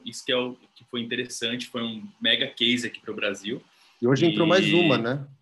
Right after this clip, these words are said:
Speaker 2: Eu tava vendo
Speaker 1: É, exato. Eu acho que foi a, a,
Speaker 2: É.
Speaker 1: foi a Melius, talvez?
Speaker 2: A Hot-, Hotmart.
Speaker 1: Hotmart, exatamente.
Speaker 2: Hotmart.
Speaker 1: Hotmart, exato, exato. Eu vi que eles receberam um aporte de setecentos e poucos milhões, né?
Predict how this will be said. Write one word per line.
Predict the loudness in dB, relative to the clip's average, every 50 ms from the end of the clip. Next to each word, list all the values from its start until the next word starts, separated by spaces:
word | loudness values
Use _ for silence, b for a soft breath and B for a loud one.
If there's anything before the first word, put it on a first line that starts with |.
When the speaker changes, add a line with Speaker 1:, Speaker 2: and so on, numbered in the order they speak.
| _ _ _
Speaker 2:
Eu | _
tava | -8 -6 -4 -2 -2 -2
vendo | 0 0 0 2 2 0 -2 -2 -4 -2 0
Speaker 1:
É, | 2 2 4 4 4 4 4 4 4 4 4
exato. | 2 2 2 2 4 4 4 2 2 2
Eu | 2 2
acho | 2 0 -2
que | -6 -4
foi | -2 2 4 4 4
a, | 4
a, | 4 4 2 2 2 0 0 0 0 0 -2 -4 -4 -4 -4 -2 -2 -2 -4 -8
Speaker 2:
É. | -14 -10 -4
Speaker 1:
foi | -2 0
a | 0 2
Melius, | 2 2 2 2 2 0 -2 -2 -2
talvez? | -2 -2 0 0 0 0 0 -2 -4 -6 -10 -12 -16 _ _
Speaker 2:
A | -4 0
Hot-, | 0 0 0 2 2
Hotmart. | 2 2 2 2 2 4 4 4 2 -2 -6 -16 -18 _ _ _ _ _ _ _ _ _ _ -2
Speaker 1:
Hotmart, | 0 0 2 2 2 4 4 4 4 2 2 -2
exatamente. | -6 -4 -4 -2 0 0 0 0 0 0 2
Speaker 2:
Hotmart. | 2 4 4 2 2 0
Speaker 1:
Hotmart, | -4 -8 -8 -8 -8 -8 -8 -10 -10
exato, | -8 -4 -2 0 0 0 -2 -4 -8 -10
exato. | -8 -6 -6 -6 -6 -6 -6
Eu | -6 -6
vi | -6 -8
que | -10 -8 -8 -6
eles | -6
receberam | -6 -6 -6 -2 -2 0 0
um | 0
aporte | -2 -2 -2 -2 -2 -4
de | -8
setecentos | -10 -6 -6 -6 -6 -4 -2 -2 -2 -2
e | -4
poucos | -8 -10 -10 -8 -8
milhões, | -6 -4 -2 -2 0 0 0 0 -2 -2 -4
né? | -6 -8 -8